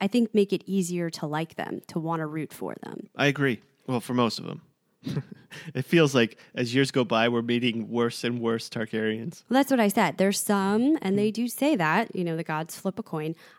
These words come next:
Speaker 1: I don't think any of the ones we're seeing here, though, not yet,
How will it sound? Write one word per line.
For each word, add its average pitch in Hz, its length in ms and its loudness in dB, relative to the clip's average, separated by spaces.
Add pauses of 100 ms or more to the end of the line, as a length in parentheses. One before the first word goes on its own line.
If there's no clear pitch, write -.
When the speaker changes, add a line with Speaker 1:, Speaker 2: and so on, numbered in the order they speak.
Speaker 1:
I 233 120 6
don't 277 180 6
think 233 160 0
any 220 220 4
of 202 60 2
the 202 80 2
ones 185 260 2
we're 180 160 -2
seeing 170 420 -2
here, 208 320 0
though, 330 360 0 (340)
not 175 340 -2
yet, 320 600 4